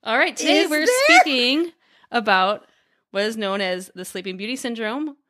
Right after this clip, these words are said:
Speaker 1: one of five sleep disorders, which I will be covering in the upcoming episodes.
Speaker 2: Ah!
Speaker 1: This one's called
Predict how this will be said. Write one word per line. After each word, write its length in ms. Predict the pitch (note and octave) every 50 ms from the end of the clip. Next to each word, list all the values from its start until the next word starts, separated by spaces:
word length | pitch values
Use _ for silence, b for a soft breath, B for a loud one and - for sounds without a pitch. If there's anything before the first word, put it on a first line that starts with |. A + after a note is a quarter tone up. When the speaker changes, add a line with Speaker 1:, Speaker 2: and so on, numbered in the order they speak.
| _ _
Speaker 1:
one 220 | _ G#3+ A3+ C#4+ E4
of 120 | G4+ E4+ -
five 420 | - - B3 B3+ D4 E4+ F#4+ D4
sleep 240 | - - C#4 C#4+ C#4
disorders, 640 | C4+ - - - - A3+ G#3 G3+ G3 G#3 A3+ -
which 140 | - G3 -
I 100 | G3 F#3+
will 100 | F#3 F#3
be 140 | F3 F3+ F3+
covering 400 | _ - - F#3+ F#3 G3 F#3+ F3+
in 60 | F3+
the 100 | F3+ D#3+
upcoming 320 | E3 E3 - - E3+ E3+
episodes. 520 | F3 F#3+ A#3 A#3 - C4+ A#3 A#3 A#3 A3+ - b b b b b
Speaker 2:
Ah! 120 | - - G#4 C#5+
Speaker 1:
This 120 | F5+ G#5 G5
one's 160 | F#4+ F#4 -
called 420 | - C#4+ C#4 C#4 D4 D#4+ D#4+ -